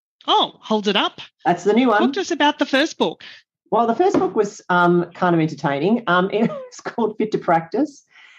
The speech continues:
Speaker 2: And, um, it was really, it came out of, um, really the, the first six or seven years in Melbourne, where I was in, um, running a group practice, and I ended up with sixteen psychologists working for me.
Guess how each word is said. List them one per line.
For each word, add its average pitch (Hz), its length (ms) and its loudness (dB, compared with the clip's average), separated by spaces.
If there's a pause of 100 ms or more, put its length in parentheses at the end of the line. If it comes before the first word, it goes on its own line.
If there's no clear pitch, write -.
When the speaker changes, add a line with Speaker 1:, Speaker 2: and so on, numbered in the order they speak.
(240)
Speaker 2:
And, 180 520 4
um, 190 300 2
it 220 140 2
was 208 180 0
really, 190 320 2
it 220 180 -4
came 190 260 0
out 165 180 2
of, 156 280 -2
um, 147 640 -2 (140)
really 156 420 0
the, 135 540 2 (100)
the 151 220 -8
first 143 540 -4 (180)
six - 380 -8
or 147 60 0
seven 143 280 0
years 143 320 2
in 139 160 0
Melbourne, 143 540 0 (480)
where 151 180 4
I 143 100 4
was 143 220 2
in, 143 460 0
um, 135 520 2 (120)
running 139 240 0
a 139 60 0
group 139 220 0
practice, - 760 -4
and 135 240 2
I 131 140 4
ended 131 120 2
up 131 120 -2
with 120 160 0
sixteen 143 520 -2
psychologists 131 560 -2
working 135 320 -2
for 135 200 -2
me. 143 260 -2